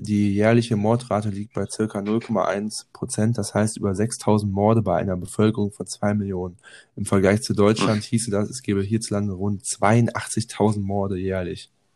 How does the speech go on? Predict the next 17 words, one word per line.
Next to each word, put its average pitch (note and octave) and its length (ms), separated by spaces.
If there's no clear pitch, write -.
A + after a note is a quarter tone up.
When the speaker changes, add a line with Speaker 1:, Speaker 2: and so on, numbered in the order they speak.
Speaker 1:
Das - 220
ist - 120
schon, G2+ 260
also - 180
ich D#2+ 60
find G2 180
das F#2 100
schon G2+ 140
krass, - 300
was E2+ 160
da D#2+ 80
in E2 80
Südamerika F2 560
abgeht, - 360
ne? F2+ 160
Ähm, E2 420
Speaker 2:
Hm. E2 340